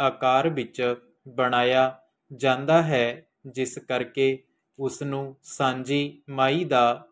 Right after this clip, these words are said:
ਬਰੋਟਾ ਕਹਿੰਦੇ ਹਨ। ਡੰਡੀ ਸਾਂਝੀ ਮਾਈ ਦੇ ਅੰਗਾਂ ਨੂੰ ਬਣਾਉਣ ਲਈ ਪਹਿਲਾਂ ਮਿੱਟੀ ਨੂੰ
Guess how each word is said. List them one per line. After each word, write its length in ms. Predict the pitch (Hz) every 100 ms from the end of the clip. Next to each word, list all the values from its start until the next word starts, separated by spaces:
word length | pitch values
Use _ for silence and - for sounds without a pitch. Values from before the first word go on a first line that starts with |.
| 127
ਬਰੋਟਾ 800 | 127 127 127 123 135 131 127 _ _ _ _ _
ਕਹਿੰਦੇ 380 | 135 135 151 165
ਹਨ। 280 | 156 120 120 123 143 _ 120
ਡੰਡੀ 420 | 120 120 127 139 _ _ _ _ _
ਸਾਂਝੀ 680 | - 135 127 127 135 139 139 _
ਮਾਈ 340 | 135 131 139 170
ਦੇ 420 | 135 123 127 127 _ _ _ -
ਅੰਗਾਂ 420 | 147 135 139 160
ਨੂੰ 260 | 165 123 123 - -
ਬਣਾਉਣ 540 | 127 127 123 127 131 - _
ਲਈ 400 | 135 127 127 131 - _
ਪਹਿਲਾਂ 480 | 135 123 127 139 139 - _ _ _ -
ਮਿੱਟੀ 460 | 139 135 - 180
ਨੂੰ 360 | 170 131 123 127